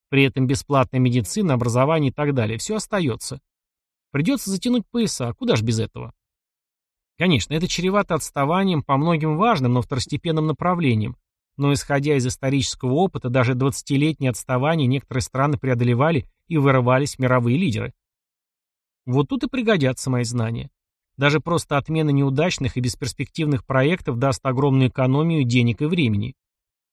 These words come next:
Многие технологии можно будет купить на самых ранних стадиях, не только сэкономив миллиарды,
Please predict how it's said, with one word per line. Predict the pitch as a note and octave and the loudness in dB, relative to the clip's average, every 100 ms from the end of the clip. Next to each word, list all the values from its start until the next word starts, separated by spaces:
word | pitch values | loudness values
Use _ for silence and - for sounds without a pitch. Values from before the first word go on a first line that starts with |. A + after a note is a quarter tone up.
| _ | _
Многие | D3 G#3 A3+ | 0 2 0
технологии | A3 - A3 A#3+ A3 G#3 | -2 0 2 2 2 2
можно | G#3 F#3+ F#3+ | 2 2 2
будет | G3 - | 0 -2
купить | G3 A3 G#3 | -4 -2 -2
на | F#3+ | -2
самых | E3+ G3+ G3 - | -2 0 -2 0
ранних | F#3+ F#3+ E3+ | 0 0 -2
стадиях, | - A#3 G#3 A#2+ - | -4 -2 0 0 -4
не | E3 | -4
только | B3+ A#3 | -4 -4
сэкономив | D#3+ C#3+ D3 C#3+ B2+ A2+ | -6 -6 -2 2 2 0
миллиарды, | C3+ C3 B2 A#2 A2 A#2+ | 0 2 2 2 0 -6